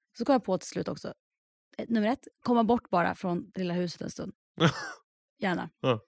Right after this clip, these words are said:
Speaker 1: Och, eh, prata med andra människor.
Speaker 2: Än barn.
Speaker 1: Ja.
Speaker 2: Mm.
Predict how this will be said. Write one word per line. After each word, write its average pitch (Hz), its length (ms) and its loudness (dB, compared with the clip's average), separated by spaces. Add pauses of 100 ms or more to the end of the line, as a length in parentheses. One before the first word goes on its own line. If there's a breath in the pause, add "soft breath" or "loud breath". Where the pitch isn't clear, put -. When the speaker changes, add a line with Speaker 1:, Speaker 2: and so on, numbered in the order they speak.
(140)
Speaker 1:
Och, 254 520 2
eh, 202 360 2 (260)
prata 226 260 2
med 196 120 4
andra 185 160 2
människor. 160 380 -2 (300)
Speaker 2:
Än 113 220 2
barn. 101 360 -2 (180)
Speaker 1:
Ja. - 80 -2
Speaker 2:
Mm. 104 140 -2